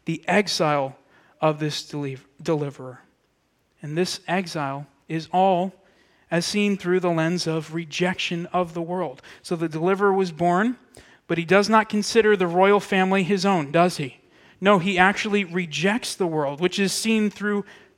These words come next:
two areas, I think. One, his identification with his people, and two, his fight for his people. And so the deliverer is exiled.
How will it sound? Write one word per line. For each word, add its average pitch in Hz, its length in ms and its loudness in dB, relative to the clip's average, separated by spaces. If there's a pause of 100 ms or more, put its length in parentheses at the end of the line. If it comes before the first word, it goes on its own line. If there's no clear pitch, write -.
two 240 280 2
areas, 202 480 2
I 151 140 -4
think. 135 400 -12 (300)
One, 202 320 4
his 208 200 2
identification 202 1000 2
with 220 240 2
his 190 160 -4
people, 175 500 -4 (400)
and 190 220 2
two, 240 320 2
his 208 320 0
fight 202 320 2 (260)
for 233 460 4
his 165 260 -6
people. - 440 -12 (1700)
And 160 100 -14
so 180 240 0
the 165 300 -6
deliverer 190 520 2
is 165 200 -4
exiled. 165 480 -8